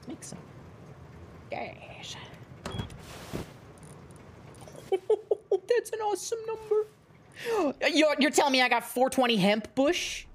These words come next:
Yo, this game's kinda based. All right, fifteen, so twenty,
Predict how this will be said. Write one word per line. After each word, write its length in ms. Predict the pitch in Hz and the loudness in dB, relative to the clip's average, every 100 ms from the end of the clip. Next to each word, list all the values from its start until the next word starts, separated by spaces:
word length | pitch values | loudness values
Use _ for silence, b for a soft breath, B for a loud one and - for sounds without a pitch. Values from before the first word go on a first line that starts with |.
| - - - - - - - | -20 -20 -14 -14 -12 -16 -12
Yo, 520 | - - - 62 392 381 - - - - - - - - | -8 -8 -6 -4 -4 -4 -8 -20 -18 -16 -16 -18 -18 -18
this 80 | - | -8
game's 180 | - - | -6 -2
kinda 260 | 190 123 107 - | -2 -2 -6 -8
based. 1040 | 117 117 294 320 - - 269 - - - - - - - - - - - - - - - - - - - - - - - - - - - - - - - - - - - - - - | -4 -2 -2 -4 -8 -16 -12 -12 -12 -14 -10 -6 -6 -10 -14 -18 -18 -18 -18 -18 -20 -18 -16 -14 -14 -14 -14 -12 -12 -14 -12 -12 -12 -16 -18 -16 -16 -16 -16 -16 -16 -18 -18 -16 -14
All 80 | - | -14
right, 140 | - - | -14 -10
fifteen, 340 | 160 - 147 139 | -10 -6 -6 -6
so 160 | 165 - | -8 -12
twenty, 840 | - 156 156 151 151 143 139 139 | -8 -6 -4 -6 -6 -6 -8 -8